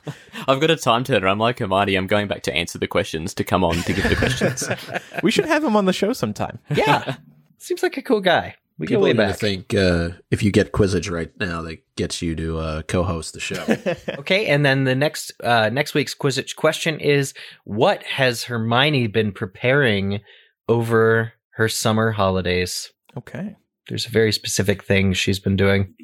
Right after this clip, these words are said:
Speaker 3: Okay.
Speaker 2: And, uh, submit your answers to us over on Twitter, hashtag Quizzitch at MuggleCast.
Speaker 3: All right, Andy, thank you so much for coming on today. It was great having you on.
Speaker 1: Thanks for having me. It's been an absolute pleasure.
Speaker 3: Awesome. Yeah, we'll have to have you on again sometime. And you can find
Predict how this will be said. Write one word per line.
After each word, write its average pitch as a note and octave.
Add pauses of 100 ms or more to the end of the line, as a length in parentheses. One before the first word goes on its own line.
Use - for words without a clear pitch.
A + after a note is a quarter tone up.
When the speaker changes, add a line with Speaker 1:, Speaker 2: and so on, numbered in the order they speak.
(280)
Speaker 3:
Okay. B3 (360)
Speaker 2:
And, G#2+
uh, G#2+ (340)
submit C#3
your C#3+
answers D3+
to E3+
us D#3
over D3+
on D3
Twitter, F#3
hashtag D3
Quizzitch -
at C#3+
MuggleCast. D3+
Speaker 3:
All C#3
right, A#3
Andy, G#3+
thank A3+
you B3+
so G#3
much G#3
for G3
coming G3+
on G#3+
today. G3+
It E3+
was D3+
great G3
having G3+
you G3
on. G3 (240)
Speaker 1:
Thanks F#3
for A#2+
having C3+
me. F3
It's A#2+
been A2+
an F#2+
absolute A2+
pleasure. A#2 (140)
Speaker 3:
Awesome. A2+
Yeah, D#3
we'll B2+
have D#3
to E3
have D#3
you D#3
on D3
again C3+
sometime. D3
And A2+ (460)
you C#3+
can D#3
find C#3+